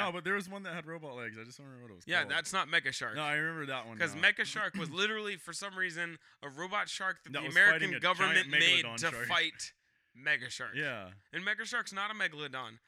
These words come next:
Speaker 2: Mega Shark is bigger.
Speaker 1: Oh, yeah, it was
Speaker 2: It's like
Speaker 1: bigger.
Speaker 2: the size of a fucking
Speaker 1: It was
Speaker 2: submarine.
Speaker 1: like, nah, man, 'cause a Megalodon's, like, forty to sixty feet.
Speaker 2: All right, so bigger than that.
Speaker 1: Yeah, so it was, like, a hundred feet or some shit. Man, I fucking love shark
Speaker 2: Wait,
Speaker 1: movies,
Speaker 2: no,
Speaker 1: man.
Speaker 2: yeah, twenty,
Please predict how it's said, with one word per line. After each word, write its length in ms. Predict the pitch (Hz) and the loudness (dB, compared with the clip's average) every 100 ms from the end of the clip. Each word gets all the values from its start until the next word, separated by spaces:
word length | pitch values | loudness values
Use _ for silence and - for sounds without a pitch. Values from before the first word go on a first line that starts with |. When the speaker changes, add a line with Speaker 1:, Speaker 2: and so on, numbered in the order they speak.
| _ - | _ -4
Speaker 2:
Mega 240 | 165 180 | -2 0
Shark 260 | 185 208 165 | -2 -4 -6
is 120 | 139 | -8
bigger. 420 | 135 170 151 123 - _ _ _ | -4 0 0 -2 -10 _ _ _
Speaker 1:
Oh, 120 | 117 131 | -10 -8
yeah, 100 | 110 | -8
it 60 | |
was 100 | 117 | -8
Speaker 2:
It's 40 | 123 | -8
like 80 | 190 | -6
Speaker 1:
bigger. 100 | 175 | -6
Speaker 2:
the 60 | |
size 200 | 190 185 180 | -4 -4 -6
of 60 | |
a 40 | 160 - | -14 -10
fucking 180 | 180 | -8
Speaker 1:
It 20 | 160 | -8
was 80 | |
Speaker 2:
submarine. 480 | - 165 160 160 160 | -8 -8 -4 -2 -2
Speaker 1:
like, 160 | 165 131 - _ _ _ | -2 -4 -6 _ _ _
nah, 280 | 147 226 185 | -12 -10 -8
man, 240 | 196 240 | -8 -8
'cause 160 | 240 190 | -10 -10
a 40 | |
Megalodon's, 680 | 190 262 320 175 170 165 151 | -10 -12 -12 -14 -14 -12 -12
like, 140 | 143 120 _ | -14 -16 _
forty 280 | 165 160 135 | -14 -12 -12
to 60 | |
sixty 360 | - 156 - - | -14 -18 -18 -20
feet. 380 | - - - _ - | -20 -20 -20 _ -16
Speaker 2:
All 60 | - | -12
right, 120 | - | -10
so 80 | 156 | -12
bigger 240 | 139 151 | -12 -10
than 120 | 143 147 | -8 -6
that. 180 | 139 - | -6 -8
Speaker 1:
Yeah, 280 | 131 185 123 | -16 -14 -14
so 160 | 117 135 | -12 -14
it 20 | |
was, 100 | 143 | -12
like, 140 | 160 | -14
a 60 | 139 | -14
hundred 280 | 156 147 143 | -14 -16 -18
feet 180 | 180 151 | -18 -18
or 60 | |
some 180 | - 110 | -18 -18
shit. 340 | - 104 95 _ _ _ _ _ _ _ _ _ | -16 -18 -20 _ _ _ _ _ _ _ _ _
Man, 120 | 220 | -10
I 20 | 240 | -10
fucking 460 | - 330 - 277 214 | -8 -8 -8 -8 -2
love 240 | 285 220 | -2 -2
shark 260 | - 285 214 | -4 0 4
Speaker 2:
Wait, 160 | 240 | 2
Speaker 1:
movies, 80 | 175 233 | 4 2
Speaker 2:
no, 120 | 240 | 2
Speaker 1:
man. 400 | 170 147 170 220 156 | -2 -8 -12 -16 -12
Speaker 2:
yeah, 180 | 170 92 95 | -12 -12 -16
twenty, 360 | - 165 175 143 | -14 -6 -6 -6